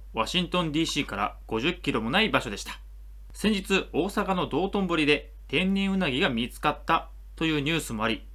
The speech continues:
ふと思ったのです。世界的な都市のほとんどにうなぎが生息しているのではないかと。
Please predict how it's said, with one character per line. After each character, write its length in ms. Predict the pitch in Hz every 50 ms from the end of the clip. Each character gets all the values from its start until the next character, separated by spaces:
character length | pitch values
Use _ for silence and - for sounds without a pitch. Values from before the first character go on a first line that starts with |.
| - - - -
ふ 160 | - - 104
と 300 | - 147 147 - - -
思 200 | 104 107 120 170 170
っ 80 | - -
た 100 | 147 139
の 100 | 131 117
で 120 | 117 113
す。 180 | - - - - - - - - - - - - - - - -
世 220 | - - - - -
界 240 | - 196 220 202 214
的 200 | 208 180 185 180
な 120 | 180 175
都 120 | - -
市 140 | 147 - 131
の 160 | 110 90 - - - -
ほ 100 | - 110
と 180 | - 165 196
ん 80 | 175 139
ど 100 | 110 98
に 220 | 98 101 101 - - - - - - - - - - - - -
う 100 | 113 120
な 140 | 143 165
ぎ 100 | 147 143
が 260 | 131 143 139 - - -
生 240 | - - 185 185 185
息 240 | - 185 - 190 185
し 100 | - -
て 100 | 196 185
い 40 |
る 80 | 170 151
の 100 | 147 135
で 80 | 156 220
は 120 | 226 156
な 100 | 139 131
い 40 | 113
か 100 | - -
と。 100 | -